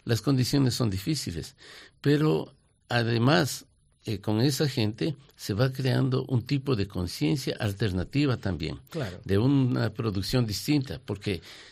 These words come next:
Speaker 1: desde los estados o desde las empresas grandes se fomenta la productividad, pero se fomenta el monocultivo. Y, y, y en la productividad
Speaker 2: Claro.
Speaker 1: se ponen fertilizantes, se ponen químicos,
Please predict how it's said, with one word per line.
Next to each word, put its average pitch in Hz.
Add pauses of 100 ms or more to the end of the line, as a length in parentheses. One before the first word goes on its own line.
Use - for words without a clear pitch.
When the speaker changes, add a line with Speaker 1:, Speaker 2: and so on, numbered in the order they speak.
Speaker 1:
desde 143
los 139
estados 104 (240)
o 98
desde 104
las 95
empresas 98
grandes 95 (140)
se -
fomenta 107
la 101
productividad, 90 (460)
pero 90
se 101
fomenta 101
el 95
monocultivo. 117 (480)
Y, 110
y, 101
y 95
en 101
la 104
productividad 147
Speaker 2:
Claro. -
Speaker 1:
se -
ponen 160
fertilizantes, 147
se -
ponen 131
químicos, 147